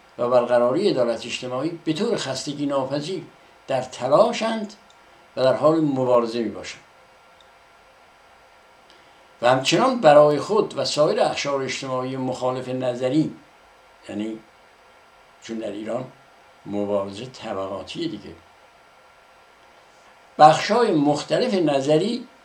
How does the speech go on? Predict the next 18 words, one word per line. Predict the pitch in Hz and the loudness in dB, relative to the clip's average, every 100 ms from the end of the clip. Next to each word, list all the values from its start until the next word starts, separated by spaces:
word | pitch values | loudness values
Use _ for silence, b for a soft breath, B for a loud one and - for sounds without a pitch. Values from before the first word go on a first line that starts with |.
| _ - - - - | _ -20 -20 -18 -6
اه، | 131 123 120 | -2 -2 -2
در | 131 135 | 0 0
واقع | 139 143 143 175 160 - - - - | 2 2 2 0 -2 -12 -20 -10 0
امروز | 151 156 180 123 - - _ _ _ _ _ _ - | 4 6 4 2 -4 -18 _ _ _ _ _ _ -6
حق | - - - | -2 -2 2
حیات | 151 127 147 147 147 147 | 0 2 2 2 0 -2
سیاسی | 147 - - 147 151 147 - 143 143 | -4 -4 -2 2 4 4 -2 -4 -4
و | 147 | -2
حقوق | 120 127 147 143 147 139 - | -4 -4 -4 -4 -6 -6 0
برابر | 147 147 202 190 | 4 6 6 6
قائلن، | 180 117 101 92 95 - - _ _ - - | 4 2 -2 -4 -12 -20 -20 _ _ -20 -16
یعنی | 127 139 | -10 -4
برای | 127 131 | -4 -4
مخالفین | 120 117 110 104 143 131 | -6 -4 -6 -6 -8 -10
خودش. | - - - - - - _ _ - _ - _ _ - - - _ - B B B B B B B B B | -14 -16 -18 -18 -20 -20 _ _ -20 _ -20 _ _ -20 -20 -20 _ -20 B B B B B B B B B
از | - 151 | 0 0
اصلاحات | 175 175 - 185 165 180 240 240 - - - - _ _ _ _ _ _ - | 2 0 2 8 8 10 6 4 -4 -12 -20 -20 _ _ _ _ _ _ -2
و | - | 0